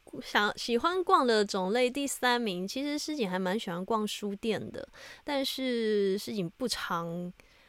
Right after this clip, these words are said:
逛，也不常看书，因为，嗯，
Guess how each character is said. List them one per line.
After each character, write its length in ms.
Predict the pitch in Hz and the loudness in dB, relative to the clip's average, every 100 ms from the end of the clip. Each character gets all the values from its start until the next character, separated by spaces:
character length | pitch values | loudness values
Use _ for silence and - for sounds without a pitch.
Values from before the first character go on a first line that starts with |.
| _ _ - | _ _ 2
逛， 260 | 254 - - _ _ 262 | 4 4 0 _ _ -12
也 320 | 190 185 170 | -4 -4 -4
不 200 | - - | -6 -6
常 540 | - - 156 160 - 180 | -4 -2 -2 -2 -6 -6
看 340 | - 190 175 | -4 -4 -4
书， 480 | - - 165 160 160 | -6 -8 -8 -8 -6
因 160 | 214 233 | -2 0
为， 300 | 226 214 196 - - - - - | 2 2 -2 -6 -20 -20 -12 -2
嗯， 580 | 202 185 175 165 170 | 0 0 0 -2 -6